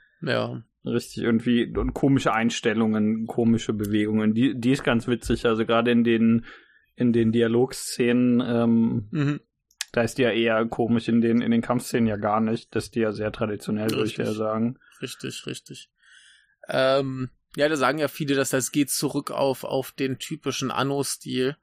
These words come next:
Speaker 2: Mhm.
Speaker 1: Und der typische Anno-Stil geht dann zurück auf den, äh, Akio Isoji-Stil.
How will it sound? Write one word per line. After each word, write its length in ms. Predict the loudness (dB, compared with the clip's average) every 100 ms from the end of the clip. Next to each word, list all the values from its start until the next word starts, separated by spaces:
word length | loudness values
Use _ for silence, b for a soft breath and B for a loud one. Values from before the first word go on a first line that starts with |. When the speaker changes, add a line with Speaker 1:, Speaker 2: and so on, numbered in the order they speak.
| -2
Speaker 2:
Mhm. 380 | 2 2 2 -2 _ _ -12
Speaker 1:
Und 340 | -6 -4 -6 _ _ _ -6
der 120 | -6
typische 380 | -4 -8 -4 -2
Anno-Stil 460 | -2 -4 -4 -6 -4
geht 140 | -2
dann 120 | -2
zurück 300 | -4 -6 -4
auf 200 | -4 -4
den, 360 | -4 -4 -4 -6
äh, 200 | -4 -2
Akio 440 | -4 -4 -2 -2
Isoji-Stil. 1160 | -2 -6 -2 -2 -2 -4 -4 -8 -8 -2 0 -2